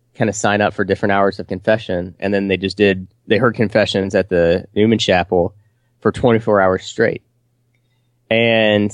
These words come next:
it was a friend of mine had, I think, signed up for, like, one of the holy hours in the middle of the night. And she was telling me the next day, she was like, yeah, she was like, "I decided to go to confession at, like,"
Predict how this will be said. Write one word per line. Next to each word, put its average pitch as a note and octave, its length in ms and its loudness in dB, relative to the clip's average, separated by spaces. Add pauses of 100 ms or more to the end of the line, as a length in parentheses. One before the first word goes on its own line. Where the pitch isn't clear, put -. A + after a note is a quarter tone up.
(120)
it B2 100 2
was A2+ 220 2 (100)
a G2+ 120 2
friend F3 680 -2
of G#2 80 0
mine G2 640 0 (120)
had, A#2 320 -4
I G#2 120 2
think, G#2+ 160 0
signed A2 240 0
up G#2 120 2
for, G#2 100 -2
like, F#2 120 0
one G#2 140 0
of G2 40 2
the F2+ 60 0
holy G#2+ 300 2
hours F#2 340 0
in G2 80 -2
the F#2+ 80 -2
middle G2 220 0
of F#2+ 40 -2
the F#2+ 60 0
night. G2 480 0 (560)
And G2+ 160 0
she A#2 140 2
was G2+ 100 2
telling A#2 280 2
me G#2+ 120 4
the G2+ 80 2
next G2 260 0
day, A2+ 580 0
she - 140 -10
was A2 140 -6
like, G#2 280 0 (200)
yeah, A#2 300 -6
she A2+ 120 -8
was G#2 80 -2
like, G#2 120 0
"I A2+ 80 4
decided A#2+ 360 4
to A#2 60 -2
go A2+ 140 4
to A#2 60 4
confession G2+ 540 0
at, - 120 -2
like," - 380 -2